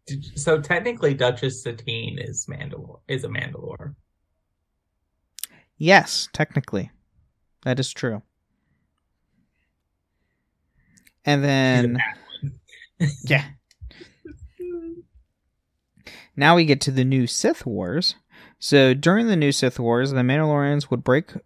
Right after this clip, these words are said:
Speaker 2: from what, uh, many perceived to be a long-standing alliance and wage war against the Sith. During the first quarter of the New Sith Wars, the one group of Mandalorians was approached by Jedi Master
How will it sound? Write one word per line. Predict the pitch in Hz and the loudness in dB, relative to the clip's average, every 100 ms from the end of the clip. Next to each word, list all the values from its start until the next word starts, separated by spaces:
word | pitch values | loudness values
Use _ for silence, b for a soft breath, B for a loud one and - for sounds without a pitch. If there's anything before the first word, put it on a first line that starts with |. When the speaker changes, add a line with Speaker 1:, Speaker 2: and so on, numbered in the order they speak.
| _ | _
Speaker 2:
from | - 117 113 | -4 -2 0
what, | 131 139 - _ _ - | 0 0 -2 _ _ -4
uh, | 123 117 | -2 0
many | 127 175 | 2 2
perceived | 190 160 - 135 | 2 -2 -2 -2
to | 139 | 0
be | 120 | 2
a | 113 | 2
long-standing | 113 139 156 - 131 139 | 2 2 0 -2 -2 0
alliance | 147 123 110 113 - B B B - | 0 0 0 0 -2 B B B -2
and | 131 127 | 0 2
wage | 131 147 139 | -2 -4 -2
war | 160 214 | 2 4
against | 165 110 110 - | 4 2 -2 -2
the | |
Sith. | 113 113 107 - _ b b _ | -2 0 -2 -4 _ b b _
During | 147 147 143 135 | 0 4 4 4
the | 131 | 2
first | - 156 156 | 2 0 0
quarter | - 135 131 | -2 2 4
of | |
the | 123 | 4
New | 123 120 | 4 2
Sith | - 113 - | 2 -2 0
Wars, | 143 143 147 147 | 2 2 2 0
the | 120 | 0
one | 120 147 | 2 2
group | 147 135 | 0 0
of | 123 | 0
Mandalorians | 120 120 117 120 120 120 - | 2 2 0 0 0 -2 -4
was | 117 113 | -4 -4
approached | 110 - 156 185 - | -2 0 0 0 -2
by | 117 | -2
Jedi | - 131 156 | 0 -2 -2
Master | 151 131 147 - 139 131 | -2 -2 -4 -4 -4 -4